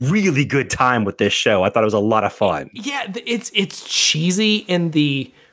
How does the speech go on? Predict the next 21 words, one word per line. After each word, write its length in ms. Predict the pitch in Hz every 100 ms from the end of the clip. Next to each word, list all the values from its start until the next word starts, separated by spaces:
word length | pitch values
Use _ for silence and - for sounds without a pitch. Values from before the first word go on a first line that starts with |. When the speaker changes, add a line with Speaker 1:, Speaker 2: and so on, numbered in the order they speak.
| -
Speaker 2:
ways 380 | 131 156 160 151
that 120 | 156
I 120 | 143
expect 800 | 135 - - - 147 139 - - -
a 400 | 151 135 131 123 _ -
series 560 | - 170 151 147 143
that 240 | 131 147 147
was 160 | 135
bounced 380 | 117 147 143 -
around 360 | 156 135 135 135
and 140 | 123
syndicated 680 | - 147 139 131 143 135 127
to 180 | - 143
be 180 | 127 127
cheesy 600 | - 139 135 143 147 135
and, 280 | 127 123 -
and 200 | 139 117
silly, 580 | - 139 143 180 226
but 240 | 202 196 240
it's 180 | 254 247
also, 580 | 302 330 359 339 330